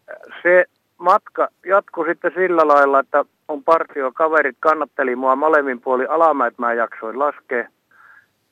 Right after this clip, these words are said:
Ja ampumanpaikat selvisin edelleen nollilla, niin kuin sanotaan, vaikka silmissä sumeni.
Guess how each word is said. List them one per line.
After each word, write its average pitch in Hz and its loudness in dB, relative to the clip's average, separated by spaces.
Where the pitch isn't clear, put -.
Ja 135 2
ampumanpaikat 160 0
selvisin 143 -2
edelleen 147 0
nollilla, 143 2
niin 139 -16
kuin 139 -20
sanotaan, 139 -2
vaikka 135 -2
silmissä 147 -4
sumeni. 147 -6